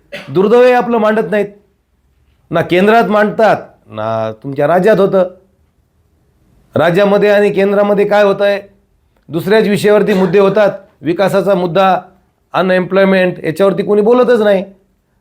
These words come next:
अहो, सुशिक्षित बेरोजगार नाही का आज गुन्हेगारीच्या वळणावर चाललेत, फार विचित्र प्रकारचे वागायला लागलेत,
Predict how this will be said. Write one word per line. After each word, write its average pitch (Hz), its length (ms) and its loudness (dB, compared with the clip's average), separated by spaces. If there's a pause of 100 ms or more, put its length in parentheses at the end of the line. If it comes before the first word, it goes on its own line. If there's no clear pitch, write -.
(220)
अहो, 185 120 0
सुशिक्षित 185 440 -2
बेरोजगार 202 580 2
नाही 202 180 0
का 220 200 0
आज 196 100 0
गुन्हेगारीच्या 214 600 0
वळणावर 214 340 2
चाललेत, 202 340 0 (1300)
फार 196 160 0
विचित्र 190 360 0
प्रकारचे 214 420 2
वागायला 208 420 2
लागलेत, 170 240 -2